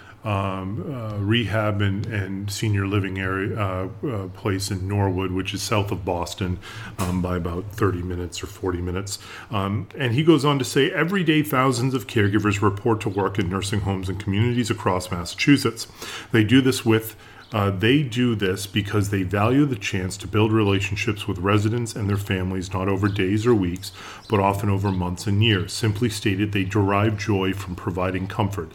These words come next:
They choose to spend their careers at a nursing home. And many of these caregivers are nurses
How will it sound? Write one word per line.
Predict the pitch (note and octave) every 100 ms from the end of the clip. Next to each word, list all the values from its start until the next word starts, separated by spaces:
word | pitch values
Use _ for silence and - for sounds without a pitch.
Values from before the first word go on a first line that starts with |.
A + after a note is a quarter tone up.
| - - - -
They | - G2 G2
choose | F#2+ - F3 C3+ G2+ F#2
to | - G2
spend | - A2 G2+
their | G#2
careers | G2+ G#2 F#2 F#2 F#2
at |
a | F#2
nursing | G2+ G#2 G#2 F2+
home. | F2 D#2+ E2+ - - - -
And | F#2+ G2+
many | A#2+ B2+
of | A#2
these | B2 -
caregivers | - G2+ F#2+ F#2 F#2+ F#2+
are | F2
nurses | F2 G2+ G2+ G2+ G2